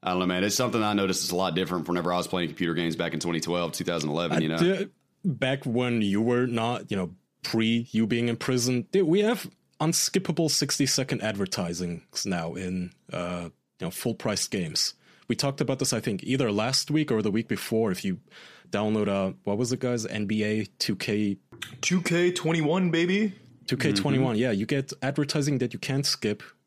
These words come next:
Speaker 2: Josh. It's apparently just regular T V ads, and you can't skip 'em. Even though
Speaker 1: Even
Speaker 2: you
Speaker 1: if you
Speaker 2: paid
Speaker 1: bought
Speaker 2: sixty bucks for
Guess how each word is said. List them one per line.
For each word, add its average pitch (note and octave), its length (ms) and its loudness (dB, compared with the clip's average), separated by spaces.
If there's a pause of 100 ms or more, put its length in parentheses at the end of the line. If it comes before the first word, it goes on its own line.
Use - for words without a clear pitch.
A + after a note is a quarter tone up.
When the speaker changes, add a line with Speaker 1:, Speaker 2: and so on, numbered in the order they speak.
Speaker 2:
Josh. F2+ 540 -2
It's - 200 -4
apparently G2 360 0
just - 340 -2
regular F#2 400 0
T - 240 -2
V F#2+ 240 0
ads, E2 420 -4
and F2 140 -4
you F2+ 60 -4
can't F#2 280 -4
skip - 300 -2
'em. - 120 -8 (540)
Even D#3+ 260 4
though A#2 80 6
Speaker 1:
Even G#2+ 100 8
Speaker 2:
you A2+ 60 6
Speaker 1:
if F#2+ 60 -2
you G#2+ 80 2
Speaker 2:
paid A#2+ 80 0
Speaker 1:
bought G2 120 4
Speaker 2:
sixty C3 300 0
bucks G#2 280 2
for B2+ 60 2